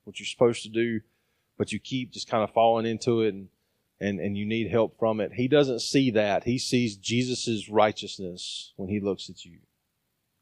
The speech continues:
Internalize that. And that'll help you with that sin the next time, that temptation, right? Um, internalize it so that it can overflow out of your heart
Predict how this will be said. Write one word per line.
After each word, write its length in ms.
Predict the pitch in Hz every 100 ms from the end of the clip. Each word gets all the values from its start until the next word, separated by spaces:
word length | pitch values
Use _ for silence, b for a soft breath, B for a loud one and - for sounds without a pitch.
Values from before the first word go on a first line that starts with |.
| _ _ _ _ _ _ _
Internalize 680 | - 101 156 139 123 104 95
that. 260 | 92 82 - _ _ _ _ _ _ _ _
And 100 | 110
that'll 220 | 143 156
help 300 | 98 202 -
you 240 | 113 104 104
with 480 | 113 113 113 - _ _ _ _ _ -
that 160 | 104
sin 280 | - 120 110
the 60 | 107
next 240 | 104 -
time, 220 | - 92 90
that 160 | 98 -
temptation, 580 | 110 - 113 - 90 - _ _ _
right? 300 | 101 98 98 - _ _ _ _ _ _ _ _ _ _ -
Um, 360 | 104 101 95 92 -
internalize 580 | 117 117 175 175 147 127
it 80 | 120
so 140 | 151
that 140 | 131 139
it 100 | 139
can 120 | 127
overflow 720 | 131 156 156 - 156 156 135
out 140 | 127
of 80 | 113
your 140 | 135
heart 500 | 135 139 139 135 -